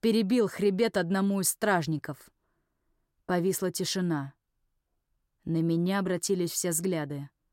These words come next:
«Я сказал, не трогать её!» «Мадж!»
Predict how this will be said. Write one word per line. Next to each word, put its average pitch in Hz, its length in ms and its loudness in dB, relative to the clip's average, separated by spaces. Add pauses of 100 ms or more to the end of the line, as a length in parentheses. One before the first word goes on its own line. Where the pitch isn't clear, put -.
(960)
«Я 156 280 -2
сказал, 160 840 -2 (260)
не 190 200 0
трогать 202 680 2
её!» 151 500 -2 (1600)
«Мадж!» 226 500 2